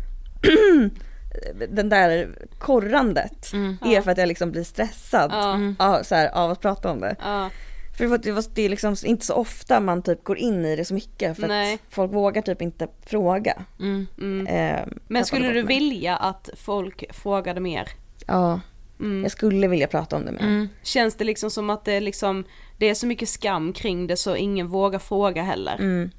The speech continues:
Speaker 1: Att det är ju en väldigt stor del av mig.
Speaker 3: Mm.
Speaker 1: Och det är det här som är typ en av mina största ångestgrejer.
Speaker 3: Mm.
Speaker 2: Ja.
Speaker 1: Så fort jag vaknar så får jag ångest över vad ska jag äta,
Speaker 3: Mm.
Speaker 1: när ska jag äta, hur.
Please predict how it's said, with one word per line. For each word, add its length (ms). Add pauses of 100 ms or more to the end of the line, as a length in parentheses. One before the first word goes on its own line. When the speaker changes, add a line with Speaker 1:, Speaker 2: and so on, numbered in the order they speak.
(140)
Speaker 1:
Att 180
det 340
är 60
ju 100
en 140
väldigt 240
stor 240
del 420
av 120
mig. 520
Speaker 3:
Mm. 300
Speaker 1:
Och 60
det 280
är 300 (560)
det 280
här 260
som 200
är 140
typ 200 (120)
en 160
av 60
mina 160
största 380
ångestgrejer. 1200
Speaker 3:
Mm. 120
Speaker 2:
Ja. 200 (180)
Speaker 1:
Så 160
fort 240
jag 80
vaknar 400
så 140 (200)
får 120
jag 80
ångest 200
över 200
vad 120
ska 120
jag 160
äta, 320 (140)
Speaker 3:
Mm. 100
Speaker 1:
när 100
ska 160
jag 120
äta, 300 (500)
hur. 380